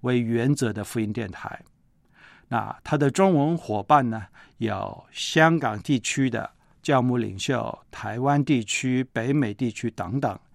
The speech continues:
呃，早前呢，呃，多年前曾经还有新加坡地区。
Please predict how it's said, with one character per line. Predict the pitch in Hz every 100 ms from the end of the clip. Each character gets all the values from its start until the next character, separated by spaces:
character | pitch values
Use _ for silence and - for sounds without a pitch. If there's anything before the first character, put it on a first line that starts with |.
| - - - _
呃， | 110 98 - -
早 | - 107 98
前 | - 131 160
呢， | 147 - - - -
呃， | 110 - - - - - _ -
多 | 156
年 | 143 127
前 | - 117 120
曾 | - 120
经 | 139 117
还 | 123
有 |
新 | 110 139
加 | 139 135
坡 | 139 127
地 | 120
区。 | - - 113